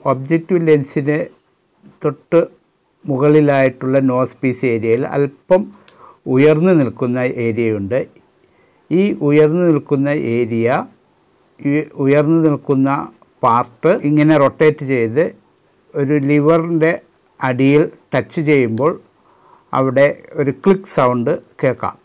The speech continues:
ഇങ്ങനെ ക്ലിക്ക് ആകുന്ന ഒരു സമയത്താണ് ഒബ്ജക്റ്റീവ് ലെൻസും ബോഡി ട്യൂബും ഐ പീസും നേർരേഖയിൽ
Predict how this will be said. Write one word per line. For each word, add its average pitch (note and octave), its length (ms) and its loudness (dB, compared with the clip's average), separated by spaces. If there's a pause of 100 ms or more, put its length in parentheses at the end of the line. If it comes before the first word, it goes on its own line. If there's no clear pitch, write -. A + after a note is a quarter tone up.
(760)
ഇങ്ങനെ E3+ 360 2
ക്ലിക്ക് E3 360 -2 (120)
ആകുന്ന D3+ 380 2 (460)
ഒരു C#3+ 160 2 (1300)
സമയത്താണ് C3 760 2 (360)
ഒബ്ജക്റ്റീവ് E3 520 2
ലെൻസും B2 420 0 (340)
ബോഡി E3 320 6 (140)
ട്യൂബും B2+ 400 0 (840)
ഐ C3 180 0 (200)
പീസും D#3 460 0 (760)
നേർരേഖയിൽ B2+ 680 2